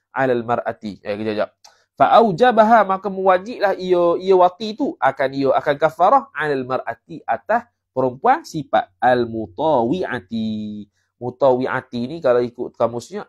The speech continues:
atahu sahlan ta'i'an. Mendatanginya tu dalam keadaan mudah dan taat, patuh. Mana? Dia serah diri gitu je. Dia tak ada tahan apa. Ha, eh? Ha, dia mengheret suami dia ke arah menjimak dia. Mutawi'ah.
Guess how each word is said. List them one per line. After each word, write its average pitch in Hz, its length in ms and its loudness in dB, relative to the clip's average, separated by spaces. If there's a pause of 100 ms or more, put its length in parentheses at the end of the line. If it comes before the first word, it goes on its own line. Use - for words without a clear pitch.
atahu 143 800 2
sahlan 208 640 2
ta'i'an. 185 520 4 (520)
Mendatanginya 165 720 2
tu 196 100 -2
dalam 190 220 2
keadaan 185 280 2
mudah 196 360 0
dan 214 200 -4 (300)
taat, - 260 -4 (220)
patuh. - 320 -6 (240)
Mana? 220 240 -10 (240)
Dia 185 80 -6
serah 196 320 -4
diri 160 400 -10
gitu 113 240 -10
je. - 80 -20 (320)
Dia 131 80 -10
tak 135 180 2
ada 104 80 -2 (140)
tahan 139 400 0
apa. 135 240 -6 (180)
Ha, 107 100 -12 (120)
eh? 269 60 -14 (840)
Ha, 101 240 -6
dia 127 160 -2 (100)
mengheret 127 560 -2
suami 135 380 -6
dia 147 80 -6
ke 104 100 -8
arah 131 220 0
menjimak 120 480 -10
dia. 98 240 -12
Mutawi'ah. 113 640 -4